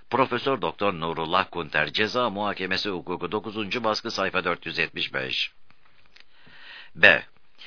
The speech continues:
Yine Almanya'da Alman Cumuku'nun yüz kırk sekizinci maddesine bin dokuz yüz yetmiş altıda yeni bir fıkra eklenerek soruşturmanın konusu terörist eylemler için örgüt kurma olduğunda tutuklu sanığa gönderilen veya birlikte getirilen yazılı belge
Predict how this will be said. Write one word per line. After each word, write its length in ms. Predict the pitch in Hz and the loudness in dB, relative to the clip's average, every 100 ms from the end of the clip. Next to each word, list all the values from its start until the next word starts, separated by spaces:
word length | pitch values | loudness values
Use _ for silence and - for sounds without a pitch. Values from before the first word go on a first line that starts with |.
| - | -14
Yine 280 | - 143 240 | 0 4 8
Almanya'da 720 | 165 156 139 180 117 67 92 | 10 8 8 6 6 4 4
Alman 440 | - 165 123 85 85 | 8 6 8 4 4
Cumuku'nun 600 | - 78 80 - 78 101 | -4 -2 -4 -4 -2 -2
yüz 240 | 90 104 | -2 -4
kırk 200 | - 101 | -4 -6
sekizinci 460 | 101 92 92 101 139 | -4 -4 -4 -2 2
maddesine 600 | 85 78 82 - 90 85 | 4 4 2 2 2 4
bin 180 | - 143 | 2 0
dokuz 220 | 143 151 | -2 -2
yüz 80 | 127 | -2
yetmiş 320 | 123 - - | -2 2 4
altıda 340 | 117 117 120 | 4 0 0
yeni 320 | 117 95 123 107 | 2 2 0 0
bir 120 | 90 | 0
fıkra 360 | 104 - 98 | -2 -2 0
eklenerek 600 | 71 - 80 76 73 98 - - - | 0 2 2 4 4 4 2 -14 -10
soruşturmanın 680 | - 156 175 - 170 160 196 | 2 6 6 2 2 4 2
konusu 380 | - 82 80 113 | 0 -2 -2 4
terörist 440 | 117 120 147 - | 6 6 2 4
eylemler 460 | 90 87 85 92 101 | 6 6 6 4 2
için 200 | - 92 | 2 2
örgüt 400 | 98 87 120 - | 2 2 0 -2
kurma 380 | 110 101 107 | -2 2 4
olduğunda 580 | 117 80 82 80 78 101 - - - | 2 2 -2 -2 6 6 6 -12 -6
tutuklu 400 | 151 165 165 175 | 0 2 2 0
sanığa 400 | 160 151 131 139 | 2 4 6 4
gönderilen 680 | 104 87 87 87 82 95 80 | 6 4 6 6 8 6 8
veya 240 | 85 80 | 6 6
birlikte 380 | 104 98 107 139 | 4 0 0 0
getirilen 460 | 98 82 87 85 | 0 0 0 2
yazılı 480 | 90 85 85 104 139 | 2 2 -2 0 2
belge 420 | 87 80 76 80 | 4 4 2 0